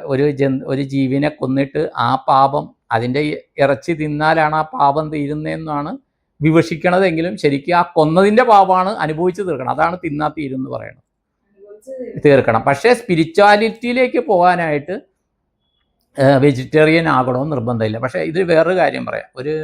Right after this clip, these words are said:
Speaker 1: വ്ളോഗർ, അദ്ദേഹം, ഏഹ്, ബ്രാഹ്മണനാണ്. അദ്ദേഹം പേര് കൊണ്ട്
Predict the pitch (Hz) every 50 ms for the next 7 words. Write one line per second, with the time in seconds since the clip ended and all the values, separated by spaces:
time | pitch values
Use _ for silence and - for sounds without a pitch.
0 | 156 156 - _ _ - 131 135 135 131 120 107 107 92 - _ _ _ _ _
1 | _ - 139 143 139 160 160 156 147 160 170 170 180 180 175 _ _ _ _ _
2 | _ _ _ _ _ _ - 170 160 147 143 147 143 131 151 156 156 156 156 156
3 | 160 160 156 151 143 120 101 92 - _ - 131 127 139 143 147 151 147 143 135
4 | 135 143 147 151 151 143 131 135